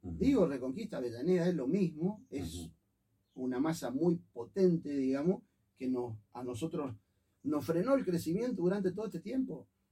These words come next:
Speaker 2: Las veces que dije que hay que dividir el departamento, lógicamente que a mí me toman como el tarado de,
Speaker 1: Ujú.
Speaker 2: de, pero es así. Nosotros no podemos seguir porque no nos van a dejar crecer,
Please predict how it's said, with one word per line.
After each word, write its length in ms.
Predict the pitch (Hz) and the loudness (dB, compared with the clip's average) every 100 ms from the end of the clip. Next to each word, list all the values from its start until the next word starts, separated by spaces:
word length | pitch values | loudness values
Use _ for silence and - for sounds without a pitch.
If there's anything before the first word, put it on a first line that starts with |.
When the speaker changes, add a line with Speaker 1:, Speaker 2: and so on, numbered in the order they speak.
| _ _ - | _ _ 0
Speaker 2:
Las 200 | 170 156 | 2 4
veces 300 | 254 - 170 | 2 2 -2
que 120 | 151 | 0
dije 280 | 202 - 160 | 2 2 2
que 80 | |
hay 100 | 160 165 | 0 0
que 100 | 151 | 0
dividir 320 | 131 135 175 | 0 2 2
el 80 | 156 | 0
departamento, 640 | - 110 - 339 339 - | -4 -6 0 2 2 0
lógicamente 640 | 175 170 - 107 233 208 | -2 -2 -4 -2 -2 -2
que 80 | 120 | -4
a 40 | 117 | 0
mí 120 | 185 | 2
me 100 | 151 | 2
toman 300 | 147 143 127 | -2 -2 -4
como 220 | 110 - | -4 -12
el 340 | 107 87 - - | -14 -16 -16 -20
tarado 640 | - 156 180 180 170 135 | -6 0 4 4 4 0
de, 260 | 107 87 - | -2 -6 -6
Speaker 1:
Ujú. 160 | 90 - | -8 -10
Speaker 2:
de, 140 | - - - _ _ | -12 -16 -18 _ _
pero 180 | - - | -10 -2
es 120 | 269 | 0
así. 600 | 339 - - 381 269 - - _ _ _ | 0 -2 0 2 2 0 -12 _ _ _
Nosotros 340 | - - 269 254 | -6 -2 -2 0
no 140 | 226 | 0
podemos 380 | 175 233 254 185 | 0 0 0 -2
seguir 460 | 135 135 139 185 - _ _ _ | -4 0 0 -2 -8 _ _ _
porque 180 | 131 160 | -2 2
no 100 | 208 | 2
nos 120 | 226 | 4
van 160 | 190 220 | 2 2
a 60 | |
dejar 380 | 208 175 214 214 | 0 -2 -2 -4
crecer, 440 | 147 120 107 120 | -6 -8 -8 -12